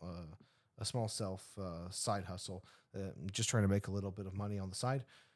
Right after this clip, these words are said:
You know, going through Reddit, browsing your favorite topics, and, you know, making sure that you're not spending more money than you, than you can.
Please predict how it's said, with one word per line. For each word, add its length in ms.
You 140
know, 60
going 260
through 240
Reddit, 420
browsing 400
your 100
favorite 360
topics, 640
and, 460
you 140
know, 140
making 380
sure 360
that 480
you're 340
not 200
spending 280
more 120
money 240
than 160
you, 240
than 160
you 60
can. 300